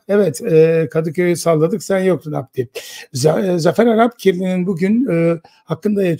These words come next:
e, yapılan bir suç duyurusu, e, bir pedofiliye pedofili dediği için daha önce görülmüş olan dava yeniden, e, açılıyor. E, Melike Hanım oradaydı. Bizim bir muhabirimiz gibi bana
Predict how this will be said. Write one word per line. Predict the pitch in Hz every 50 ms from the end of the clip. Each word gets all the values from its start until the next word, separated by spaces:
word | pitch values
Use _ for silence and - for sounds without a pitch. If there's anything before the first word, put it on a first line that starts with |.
| - -
e, | 180
yapılan | 165 165 170 165 160 156 - 165 180 180 180 180
bir | 175
suç | - - 208 - - - -
duyurusu, | 165 143 123 117 - - 185 220 208 - 262 - - - - - -
e, | 175 165 160 156 147
bir | 170 202 175
pedofiliye | - - 170 156 180 147 - 170 180 185 180 170 -
pedofili | 147 151 175 160 - - 190 196 151
dediği | 160 151 135 190 202 170
için | 131 - 147 143
daha | 165 185 185 180
önce | 160 156 143
görülmüş | 120 147 156 156 175 190 175 - 165
olan | 160 151 135 143 139 151
dava | 170 156 147 160 180 180
yeniden, | 175 180 175 156 139 123 135 135 160
e, | 139 131 131 151
açılıyor. | - 120 - - - 131 131 147 180 190 - - _ - - - - - _ _ -
E, | 165 160 165 160
Melike | 151 151 156 151 147 - 165
Hanım | 156 151 156 156 165
oradaydı. | 165 147 139 143 135 127 131 147 139 127
Bizim | 123 135 151 143
bir | 147 135
muhabirimiz | 143 143 143 143 131 135 131 135 143 151 143 123
gibi | 120 135 127 135 127
bana | 135 135 139 143